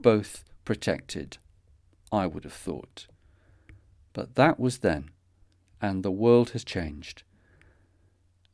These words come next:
As safeguarding has evolved, the rules are now much stricter. Remember, you've got six teenagers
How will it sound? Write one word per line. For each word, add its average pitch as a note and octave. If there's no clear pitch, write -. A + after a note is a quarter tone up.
As G#2+
safeguarding C3+
has A#2+
evolved, E2
the G#2+
rules G#2
are G2+
now F2
much E2
stricter. C3
Remember, G2
you've A#2
got F#2
six -
teenagers F2+